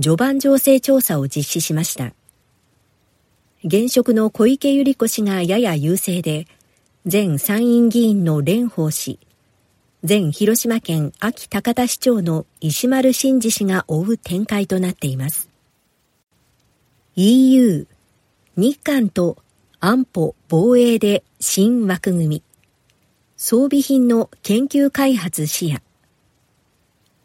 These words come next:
欧州連合イーユーは、日本と韓国と、それぞれ安全保障、防衛産業分野で新たなパートナーシップ関係を結ぶ検討に入りました。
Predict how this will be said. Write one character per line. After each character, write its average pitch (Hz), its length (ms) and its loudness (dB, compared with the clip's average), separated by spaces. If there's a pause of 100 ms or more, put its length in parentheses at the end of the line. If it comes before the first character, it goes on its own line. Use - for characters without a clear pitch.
(1400)
欧 226 200 0
州 294 240 0
連 269 240 2
合 156 400 0
イ 196 220 0
ー 262 40 2
ユ 269 240 4
ー 143 60 -6
は、 131 180 -6 (720)
日 185 160 2
本 262 240 0
と 202 220 -2
韓 240 260 -4
国 202 160 -4
と、 - 320 -10 (680)
そ - 140 -2
れ 226 120 2
ぞ 202 120 -2
れ 180 200 -4 (400)
安 208 240 0
全 226 200 2
保 226 140 -4
障、 165 400 -4 (240)
防 202 220 4
衛 277 160 2
産 277 240 0
業 262 180 4
分 254 240 2
野 202 140 0
で 175 240 -2 (440)
新 254 240 -2
た 262 120 -2
な 180 160 -2
パ - 160 -6
ー 240 80 0
ト 262 120 2
ナ 254 120 0
ー 254 60 0
シ - 120 -6
ッ - 80 -20
プ 262 140 0
関 254 200 0
係 196 200 0
を 165 160 0
結 156 280 0
ぶ 226 180 4
検 208 300 -4
討 196 160 0
に 190 120 0
入 160 260 -4
り 160 100 -2
ま 156 120 -2
し - 120 -6
た。 - 160 -8